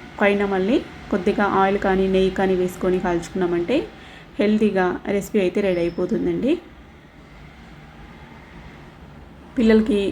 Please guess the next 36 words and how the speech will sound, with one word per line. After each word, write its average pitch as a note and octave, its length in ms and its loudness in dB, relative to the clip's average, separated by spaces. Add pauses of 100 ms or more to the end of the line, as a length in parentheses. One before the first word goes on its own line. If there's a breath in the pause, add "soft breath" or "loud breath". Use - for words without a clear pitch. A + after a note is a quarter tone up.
(220)
స్కూల్ A#3 260 2
నుంచి A#3 200 2
రాగానే F#3 320 2 (140)
స్నాక్స్ G3+ 400 0
కూడా G#3+ 160 4
ప్రిపేర్ F#3 300 -2
చేసి F3+ 200 -4
ఇవ్వచ్చు. F3 340 -4 (280)
చాలా F#3+ 340 2
మంచిదండి F#3+ 560 0
హెల్తీకి, F3+ 400 0 (120)
హెల్త్కి. G3+ 400 -2 (760 loud breath)
పిల్లలకి A#3 400 4
మనము F#3 220 0 (180)
వెజిటేబుల్స్ G#3 460 -2
అలాగే F#3 180 0 (100)
ఇస్తే F#3+ 120 -4 (120)
తినరు F#3+ 280 0
కాబట్టి E3+ 320 0 (220)
ఈ - 20 0 (100)
విధంగా F#3+ 340 0
ప్రిపేర్ G3+ 340 -2
చేసి G3 220 -4
ఇస్తే F#3 180 -4 (240)
చాలా G3 240 0 (100)
బాగా G3 220 0
లైక్ E3+ 240 -2
చేస్తారు. F3+ 420 -2 (800 loud breath)
మా A#3 140 2
పిల్లలైతే A#3 380 0 (100)
చాలా G3+ 340 0
బాగా G3 240 0
తిన్నారండి, F#3 480 0 (160)
చాలా F#3+ 300 2
బాగా F#3+ 220 0
నచ్చినట్టున్నాయి. G3 680 -2